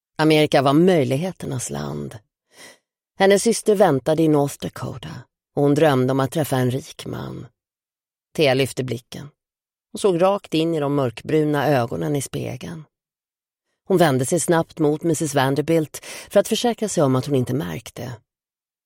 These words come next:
Samtidigt for bilen ut i en tvär sväng mitt på gatan.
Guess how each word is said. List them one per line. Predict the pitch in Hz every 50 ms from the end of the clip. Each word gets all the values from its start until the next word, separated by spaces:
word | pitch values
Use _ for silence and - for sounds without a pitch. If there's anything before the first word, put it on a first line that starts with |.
| _ _
Samtidigt | - 180 160 139 127 - 147 143 151 -
for | - - 226 226 214 202 202 185
bilen | 151 170 175 170 170 175 170 165 156 151
ut | 151 175 175 - -
i | - 156
en | 143 139
tvär | 131 - - 233 226 208 202 185
sväng | - - - 147 143 143 143 143 123
mitt | 131 156 - _
på | _ -
gatan. | - - 120 113 101 - _ _ - - - -